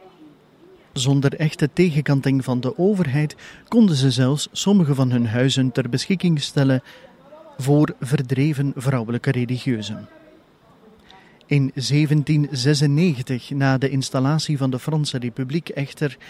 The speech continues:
werd het Begijnhof eigendom van de overheid. De Begijnen kregen de keuze tussen een volledige onteigening of een opname van de eigendom in de door de gemeente bestuurde burgerlijke godshuizen, met behoud van de kloostergemeenschap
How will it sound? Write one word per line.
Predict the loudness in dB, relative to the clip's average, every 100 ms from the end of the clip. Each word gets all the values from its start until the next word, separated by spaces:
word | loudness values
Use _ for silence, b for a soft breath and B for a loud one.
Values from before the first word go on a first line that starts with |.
| B B
werd | -2 0 -2
het | -2
Begijnhof | -2 -2 -2 -4 -6 -8 -4
eigendom | -2 -2 -2 -4 -4
van | -4 -4
de | -2
overheid. | -2 -4 -6 -10 -12 -14 -20 -20 _ _ _ _ _ _ _ _ _ _ _ _ _
De | 0
Begijnen | 2 2 2 2
kregen | 0 0 0 -2
de | -2
keuze | 0 0 -2 -6
tussen | -4 -2 0 0
een | 0
volledige | -2 -2 -2 0 -2 -4 -2
onteigening | -4 -2 -4 -4 -2 -2 -4 -8 _ _ _ _ -4
of | 0
een | 0 0
opname | 0 2 2 2 0
van | 0
de | 0
eigendom | 0 0 2 0 0 0 0
in | 0
de | 2
door | 2 0
de | 0
gemeente | 0 0 0 0 -2
bestuurde | -4 -6 -2 -2 0 0 -2 B B -4
burgerlijke | 0 2 0 0 -2 -2 -4
godshuizen, | -4 -6 -4 -4 -4 -4 -8 -10 -16 -20 _ _ _ _
met | 0 2
behoud | 0 -2 0 -2
van | -2 -2
de | 0
kloostergemeenschap | -2 -2 -4 -4 0 0 0 -2 -6 -6